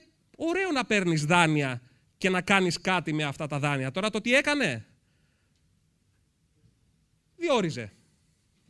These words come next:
Τι άλλο θα μπορούσε να κάνει; Θα μπορούσε αυτά τα δάνεια να τα διοχετεύσει σε παραγωγικές κατευθύνσεις. Δεν το έκανε. Και φτάσαμε το χίλια εννιακόσια ενενήντα τρία να έχουμε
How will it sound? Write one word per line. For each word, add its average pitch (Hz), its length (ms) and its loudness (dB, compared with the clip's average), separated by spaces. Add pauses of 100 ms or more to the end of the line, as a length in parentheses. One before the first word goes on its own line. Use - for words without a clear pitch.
(680)
Τι 247 100 0
άλλο 262 140 4
θα 247 120 -2
μπορούσε 269 280 -2
να 262 100 -4
κάνει; 285 460 -2 (1200)
Θα 185 160 -2
μπορούσε 165 420 -2
αυτά 254 200 -4
τα 240 140 -6
δάνεια 208 240 -2
να 240 100 -8
τα 214 120 -8
διοχετεύσει 190 840 -4 (300)
σε - 160 -6
παραγωγικές 233 1000 -2 (440)
κατευθύνσεις. 147 800 -4 (300)
Δεν 285 200 2
το 175 80 4
έκανε. 104 400 -6 (460)
Και 240 120 -4
φτάσαμε 240 400 2
το 196 100 -2
χίλια 262 140 -2
εννιακόσια 226 380 0
ενενήντα 151 340 0
τρία 277 360 -4
να 262 80 -4
έχουμε 294 380 -2